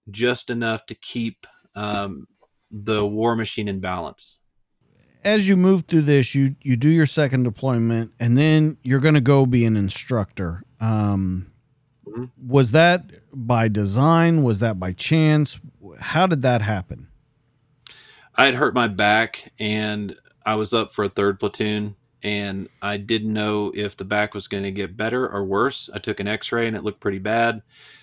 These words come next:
Speaker 1: Um, I chose to continue in an instructor billet, hoping, hoping that I would heal and maybe I could get back to doing what it was that, um,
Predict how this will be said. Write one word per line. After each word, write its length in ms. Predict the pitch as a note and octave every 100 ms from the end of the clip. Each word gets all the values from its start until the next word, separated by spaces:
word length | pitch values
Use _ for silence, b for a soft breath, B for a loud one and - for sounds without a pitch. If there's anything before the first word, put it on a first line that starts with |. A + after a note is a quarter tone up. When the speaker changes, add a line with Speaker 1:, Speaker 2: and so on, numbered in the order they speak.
| b _
Speaker 1:
Um, 500 | G#2 G#2 G2+ G2 F#2+ - _ _ _
I 540 | A2 A#2 A#2+ A#2 A#2 - _ _ _ _ _ _ _ -
chose 540 | - D#3+ D#3 D3 -
to 460 | - C#3 B2+ A#2+ A#2 -
continue 680 | A#2+ A2+ C3 C3 A#2+ A2 A2
in 180 | A2
an 100 | A2
instructor 880 | G#2+ - A#2+ A#2 - A2 G#2 G2+ G#2 - G2
billet, 420 | A2+ A2+ A2 G2
hoping, 640 | - A2+ A2+ B2+ B2+ B2+ B2 _ _
hoping 300 | A2 A2+ B2
that 120 | A2
I 200 | G#2 G2+ G2
would 300 | G#2+ G2+ F#2+ _
heal 640 | - - G#2+ A#2+ C#3+ C#3 _
and 140 | G2
maybe 200 | G#2 G#2
I 60 | G#2
could 160 | G2+ G2+
get 160 | G#2+
back 400 | G#2 G#2+ G#2+ _
to 460 | - G#2 G2+ G2+ G2 B B B B B B - G#2
doing 400 | B2+ B2+ B2 A#2+
what 180 | A#2+ A#2+
it 80 |
was 520 | A2 A#2+ A#2+ A#2+ A2+ -
that, 400 | A2+ A2+ A2+ - -
um, 540 | A2 A2 A2 A2